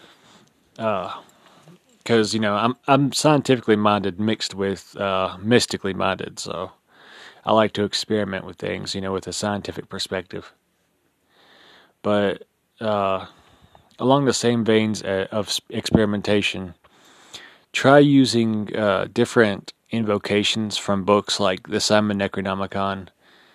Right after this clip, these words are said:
like the preliminary invocation of, uh, the spirits of Cutha, of the lost. That's a good necromantic invocation. Also, the conjuration of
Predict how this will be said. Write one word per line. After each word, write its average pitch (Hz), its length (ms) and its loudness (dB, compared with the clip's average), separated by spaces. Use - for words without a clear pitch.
like 95 280 -4
the 95 120 -6
preliminary 107 680 0
invocation 101 1160 -4
of, 101 440 -6
uh, 101 260 0
the 92 80 -8
spirits 107 420 0
of - 140 -8
Cutha, 117 420 2
of 95 160 -4
the 98 140 -2
lost. 107 460 4
That's 107 160 -2
a 107 60 -2
good 104 260 4
necromantic 104 640 -2
invocation. 107 720 -2
Also, 104 440 -2
the 95 440 -2
conjuration 104 760 0
of 98 160 -6